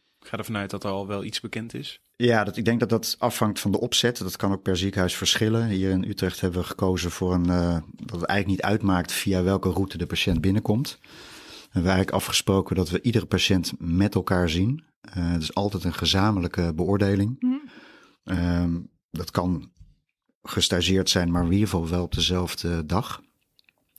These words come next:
Speaker 2: Eh, en dan kan het dus ook zijn dat, eh, die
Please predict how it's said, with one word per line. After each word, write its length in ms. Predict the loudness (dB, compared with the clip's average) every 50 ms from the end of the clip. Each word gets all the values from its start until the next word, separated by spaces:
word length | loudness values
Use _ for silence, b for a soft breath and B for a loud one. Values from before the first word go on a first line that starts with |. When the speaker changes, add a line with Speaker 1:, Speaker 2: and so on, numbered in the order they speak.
| B B B B B B B B B B
Speaker 2:
Eh, 340 | -2 0 2 2 2 2 2
en 60 | 2
dan 160 | 2 0 0
kan 140 | 0 -2 -2
het 80 | 0
dus 100 | 0 0
ook 140 | 0 0 0
zijn 280 | 2 2 4 4 4 4
dat, 360 | 2 2 0 0 -4 -8 -10 -8
eh, 440 | -8 -4 -2 0 2 2 2 2 0
die 380 | 0 0 0 0 -2 -4 -8 _